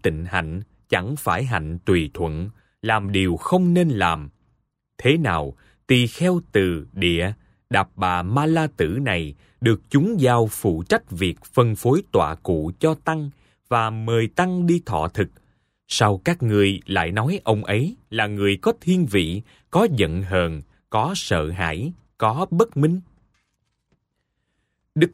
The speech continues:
Thế Tôn bằng vô số phương tiện quở trách tỳ kheo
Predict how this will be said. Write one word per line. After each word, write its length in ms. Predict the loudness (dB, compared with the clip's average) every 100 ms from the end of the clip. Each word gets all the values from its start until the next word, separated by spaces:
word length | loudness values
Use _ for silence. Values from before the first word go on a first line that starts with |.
| 2
Thế 200 | 2 2 4
Tôn 320 | 2 2 -4 -10 0
bằng 320 | 0 0 0
vô 240 | 4 4
số 300 | 4 0 -2 0
phương 220 | 2 2
tiện 460 | 0 -2 0 -6 -2
quở 280 | 0 0 -2 -4
trách 320 | -6 _ 0
tỳ 200 | 0 0
kheo 320 | -2 -2